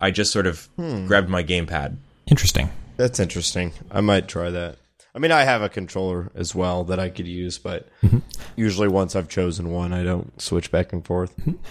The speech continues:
Speaker 3: So this game came out about a month ago, and it got a fair amount of buzz. And I'm,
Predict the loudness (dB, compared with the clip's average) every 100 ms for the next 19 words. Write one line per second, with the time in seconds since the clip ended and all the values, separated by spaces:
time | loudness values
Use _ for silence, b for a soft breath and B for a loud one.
0 | B B 2 6 6 4 -2 -20 -20 -20
1 | _ _ _ _ -4 -2 0 2 4 4
2 | 2 -2 -14 -8 -4 0 2 2 2 0
3 | -8 -4 -4 -4 -2 0 2 2 0 -4
4 | -16 -6 -2 2 4 2 0 -4 -4 -6
5 | -10 -12 -2 0 4 4 2 -4 -6 -4
6 | 0 0 2 0 -2 0 0 0 -8 -10
7 | -4 0 0 0